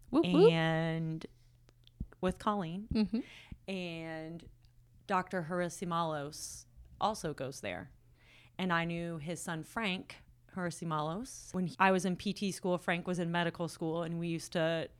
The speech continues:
Speaker 2: to study and hang out together. And I recognized Doctor Harisimalos in one of the spinning classes, and I introduced myself,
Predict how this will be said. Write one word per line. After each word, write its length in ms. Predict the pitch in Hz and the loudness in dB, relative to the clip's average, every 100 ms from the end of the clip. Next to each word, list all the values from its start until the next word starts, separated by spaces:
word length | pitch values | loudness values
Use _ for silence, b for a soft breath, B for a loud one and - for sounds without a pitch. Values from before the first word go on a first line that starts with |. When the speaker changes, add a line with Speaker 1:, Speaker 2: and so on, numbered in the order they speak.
| - | -12
Speaker 2:
to 120 | - | -8
study 380 | - 190 175 170 | -2 2 4 4
and 80 | 165 | 2
hang 220 | 175 170 | 4 4
out 160 | 170 - | 2 0
together. 460 | 160 151 156 156 - B B B B - | -2 0 0 -2 -6 B B B B 0
And 680 | 190 180 170 160 160 160 - - - - - - - | 2 4 4 2 0 -4 -8 -18 -20 -20 -20 -20 6
I 140 | 180 | 8
recognized 920 | 175 180 170 160 165 160 160 160 - - - - - - - - - | 8 6 2 0 0 0 0 -4 -8 -14 -20 -20 -20 -20 -20 -20 -4
Doctor 320 | 185 170 180 156 | 0 0 0 0
Harisimalos 800 | 170 165 - 160 156 156 151 | 0 0 -2 -2 0 0 0
in 80 | 156 | -2
one 140 | 156 156 | -2 -2
of 100 | - | 0
the 300 | 156 143 - | 0 -2 -4
spinning 400 | - - 170 156 | -6 0 0 2
classes, 540 | 165 151 147 165 156 | 2 2 2 0 2
and 100 | 156 | 2
I 60 | 151 | 2
introduced 480 | 165 160 165 160 170 | 0 0 4 4 4
myself, 680 | 156 151 151 151 - - | 2 4 4 2 -2 -10